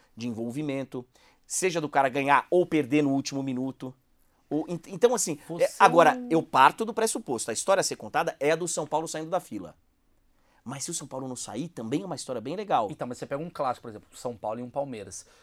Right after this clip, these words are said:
Speaker 2: Porque, assim, uma coisa é, o São Paulo precisa sair da fila. Às vezes eu vejo assim: existe tipo de narração que é mais fácil. Botafogo e Barcelona, puta, tá pronto.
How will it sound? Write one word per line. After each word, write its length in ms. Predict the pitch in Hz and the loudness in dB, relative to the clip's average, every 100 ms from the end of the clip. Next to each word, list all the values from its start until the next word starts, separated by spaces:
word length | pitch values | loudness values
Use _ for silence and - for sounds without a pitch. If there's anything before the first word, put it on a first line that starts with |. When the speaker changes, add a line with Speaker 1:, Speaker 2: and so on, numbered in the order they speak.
| _ _ - | _ _ -18
Speaker 2:
Porque, 180 | - | -8
assim, 220 | - - - _ _ _ _ | -8 -8 -20 _ _ _ _
uma 120 | 143 | -4
coisa 280 | - 220 160 | 2 4 4
é, 40 | |
o 80 | 120 | 0
São 180 | - 180 | -2 -2
Paulo 180 | 156 190 | 0 0
precisa 160 | 214 | -2
sair 140 | 190 202 | -6 -2
da 140 | 196 | -2
fila. 180 | - - _ _ _ _ - | -4 -16 _ _ _ _ -2
Às 140 | 180 | 0
vezes 120 | 233 | 2
eu 80 | 233 | 0
vejo 160 | 226 226 | 0 -2
assim: 300 | 180 135 107 - | -6 -10 -14 -14
existe 280 | 147 180 196 | -10 -8 -10
tipo 140 | - 196 | -12 -10
de 80 | |
narração 360 | 214 190 185 208 | -6 -6 -6 -6
que 80 | 202 | -8
é 20 | |
mais 260 | 190 208 - | -8 -8 -10
fácil. 460 | - 104 - - - _ _ _ | -10 -10 -12 -20 -20 _ _ _
Botafogo 540 | - 151 - 202 214 240 | 0 2 4 4 2 0
e 20 | 196 | 0
Barcelona, 640 | 190 - 175 151 190 160 | -2 -2 -4 -2 -4 -6
puta, 260 | - 240 131 | -8 -6 -2
tá 140 | 233 | -2
pronto. 380 | 165 110 - | -4 -8 -12